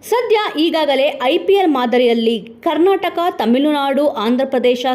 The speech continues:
ಸೌರಾಷ್ಟ್ರ, ಪಂಜಾಬ್ ಸೇರಿ ಹಲವು ರಾಜ್ಯಗಳಲ್ಲಿ ಟ್ವೆಂಟಿ ಟ್ವೆಂಟಿ ಲೀಗ್ ನಡೆಯುತ್ತಿದೆ.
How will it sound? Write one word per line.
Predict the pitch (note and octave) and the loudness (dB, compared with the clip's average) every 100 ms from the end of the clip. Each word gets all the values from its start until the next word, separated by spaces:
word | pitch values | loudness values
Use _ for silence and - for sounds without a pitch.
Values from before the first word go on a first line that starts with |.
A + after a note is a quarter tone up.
| B3+ | -2
ಸೌರಾಷ್ಟ್ರ, | A3 G#3+ A#3 A3+ - A3 | 0 2 0 -2 -4 -4
ಪಂಜಾಬ್ | A3 A3+ G3+ G#3 G#3+ F#3+ | -4 -2 -2 0 0 -2
ಸೇರಿ | G3 G3 F3+ G#3+ E4+ - - - | -2 -4 -2 -2 -4 -8 -12 -4
ಹಲವು | E4 A#4+ A#4 | 0 4 4
ರಾಜ್ಯಗಳಲ್ಲಿ | F4+ B3 D4 C#4 B3 B3+ | 2 0 0 2 2 0
ಟ್ವೆಂಟಿ | - D4+ F4 G#4+ | 0 -2 2 2
ಟ್ವೆಂಟಿ | A4 F#4 E4 E4+ | 4 0 2 0
ಲೀಗ್ | C4+ A3 E4+ | 2 2 2
ನಡೆಯುತ್ತಿದೆ. | E4+ E4 B3 - G3+ F#3 | 2 2 0 0 0 0